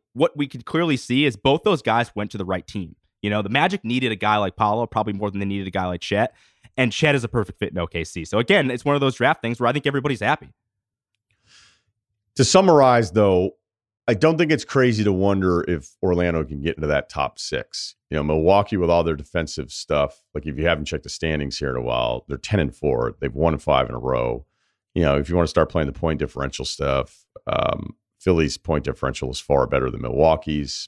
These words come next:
Speaker 2: but they lose last night. I guess they lose the tiebreaker, both ten and four. Miami, after a rough start, has been really good. Um,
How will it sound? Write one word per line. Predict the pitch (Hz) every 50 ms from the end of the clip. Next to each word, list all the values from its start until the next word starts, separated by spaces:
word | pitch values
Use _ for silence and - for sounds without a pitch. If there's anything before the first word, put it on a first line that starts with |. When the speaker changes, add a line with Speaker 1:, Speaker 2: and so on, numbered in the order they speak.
| _
Speaker 2:
but | - - _ -
they | - 76 73 71 69 67 65 - _ _ _ _ _ _ _ _ -
lose | 78 80 85 82 78 73 76
last | 76 71 67 67 - -
night. | 76 69 69 67 50
I | 69
guess | 64 76 71 -
they | - 67
lose | 62 67 71 69 67
the | 69 69
tiebreaker, | - 71 67 67 60 64 62 64 69 60 60
both | - 69 65 - _
ten | - 69 60
and | 57 -
four. | - 69 67 65 64 62 - _ - - - - - _ _ -
Miami, | - 80 80 85 87 92 92 90 87 85 82 - - - _ _ _ -
after | 73 73 - - - 78 71
a | 67
rough | 65 76 82 85 82 -
start, | - - - 76 71 73 73 76 - _ _ _ _ -
has | 76 78 69 64
been | 65 67 65
really | 64 67 71 80 82 76 73
good. | 67 65 71 73 73 69 67 65 - - _ _ _ -
Um, | - 64 65 64 64 64 62 60